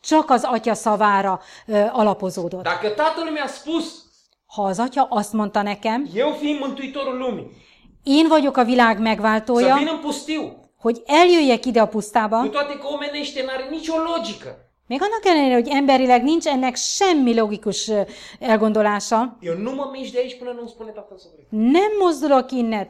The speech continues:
Speaker 1: addig, amíg atyám nem mondja
Speaker 2: Și
Speaker 1: ezt.
Speaker 2: dacă trebuie să mor de foame și de sete în locul ăsta,
Speaker 1: És hogyha éhen és szomjan kell itt meghalnom, itt,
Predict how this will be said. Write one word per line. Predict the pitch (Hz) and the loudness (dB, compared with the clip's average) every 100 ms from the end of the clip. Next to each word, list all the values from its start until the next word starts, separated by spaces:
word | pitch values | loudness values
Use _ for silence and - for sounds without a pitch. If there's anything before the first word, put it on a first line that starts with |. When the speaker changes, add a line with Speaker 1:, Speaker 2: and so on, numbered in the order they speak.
| - | 0
Speaker 1:
addig, | 247 269 247 311 302 - | 4 4 4 0 0 -6
amíg | - 220 208 180 | -2 -2 -2 -6
atyám | - 254 262 233 220 | -2 -2 0 -4 -4
nem | 214 202 | -6 -8
mondja | 196 180 175 175 | -8 -10 -10 -12
Speaker 2:
Și | 180 | -6
Speaker 1:
ezt. | 208 | -2
Speaker 2:
dacă | 214 247 | 0 -2
trebuie | 240 233 | -2 -2
să | 226 | -2
mor | 214 277 349 349 | -2 0 0 0
de | 349 - | -4 -4
foame | 320 294 262 | -4 -4 -6
și | 247 | -6
de | 226 | -8
sete | 220 233 220 | -6 -8 -8
în | 208 | -6
locul | 208 202 | -6 -6
ăsta, | 175 - - - | -10 -12 -18 -2
Speaker 1:
És | 285 262 | 0 2
hogyha | 285 269 285 247 | 2 2 2 4
éhen | 349 320 285 269 | 4 6 4 4
és | 262 | 2
szomjan | - 277 240 359 381 311 262 | 2 0 2 2 4 4 6
kell | 254 254 | 4 4
itt | 285 285 | 0 4
meghalnom, | 262 247 240 240 233 262 - | 4 4 6 6 4 0 2
itt, | 311 370 - | 6 6 4